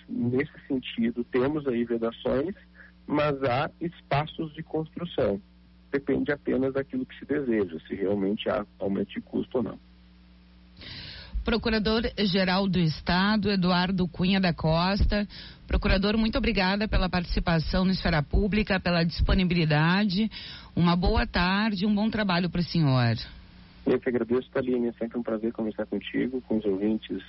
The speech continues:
Speaker 1: eh, do Esfera Pública. Um abraço, ótima tarde, bom trabalho a todos.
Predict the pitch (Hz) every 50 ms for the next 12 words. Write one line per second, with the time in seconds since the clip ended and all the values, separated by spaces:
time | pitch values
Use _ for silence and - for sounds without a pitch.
0 | - - - - - - - - 104 101 98 92 92 90 - - - - - -
1 | 107 113 - 240 120 - 110 107 - 135 - - - - 120 - - - - 120
2 | 110 104 101 98 98 95 87 82 92 101 107 113 113 - - - 104 101 - -
3 | 104 95 - - 104 107 107 107 104 101 - 104 101 95 92 90 85 - - -
4 | - - - - -